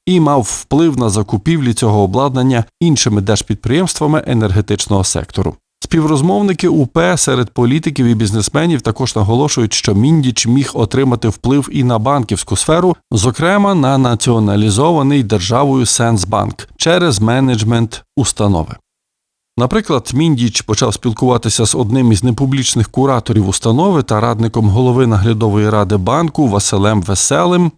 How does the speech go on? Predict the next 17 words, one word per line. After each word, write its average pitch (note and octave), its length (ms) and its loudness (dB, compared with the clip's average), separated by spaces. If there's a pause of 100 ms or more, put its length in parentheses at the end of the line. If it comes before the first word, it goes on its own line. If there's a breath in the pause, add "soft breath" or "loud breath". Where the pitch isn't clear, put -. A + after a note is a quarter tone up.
(100)
а A2 200 0
родина G#2 380 2
Веселого, G3 640 2
за A#2 160 2
збігом A2+ 420 2
обставин B2+ 600 0
чи G#2+ 200 0
ні, F3+ 320 2 (140)
але B2+ 260 2
в C#3+ 100 2
тому D#3+ 260 0
ж - 80 -6
таки B2 200 0
двадцять A#2 340 -2
четвертому G#2+ 520 0
році F3+ 260 0
отримала C3+ 540 2